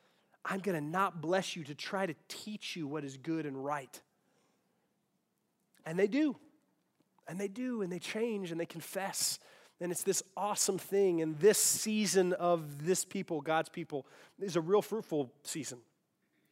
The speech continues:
where they get called out, and they see it. And under this king, Zerubbabel, they change, and they say, "Oh, man, we're doing it wrong. Let's,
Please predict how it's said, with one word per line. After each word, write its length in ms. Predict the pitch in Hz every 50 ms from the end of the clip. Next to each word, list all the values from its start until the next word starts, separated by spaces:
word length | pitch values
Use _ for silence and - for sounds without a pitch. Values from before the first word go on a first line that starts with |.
| _
where 120 | - 143 151
they 80 | 170
get 160 | 175 196 190
called 260 | - - 196 202 214 214
out, 280 | 208 214 226 240 226 - - - - - _ -
and 100 | 170 175
they 80 | 165
see 320 | - - - - 220 233 254
it. 80 | 254 - _ _ _ _ _ _ _
And 120 | 156 160 180
under 200 | 202 214 208 208
this 160 | 196 196 -
king, 320 | - - 226 233 233 226
Zerubbabel, 640 | 190 160 185 196 214 202 233 208 226 233 240 240 233
they 280 | 208 190 208 233 254 226
change, 600 | - - - - 233 262 302 302 262 190 143 143
and 80 | 156
they 60 | 170
say, 160 | 165 - 190 180
"Oh, 240 | 185 208 220 214
man, 180 | 220 233 226 220
we're 80 | 214 190
doing 240 | 165 220 233 233
it 60 | 240 190
wrong. 420 | 202 214 226 226 214 196 170 139
Let's, 320 | 143 160 - - - -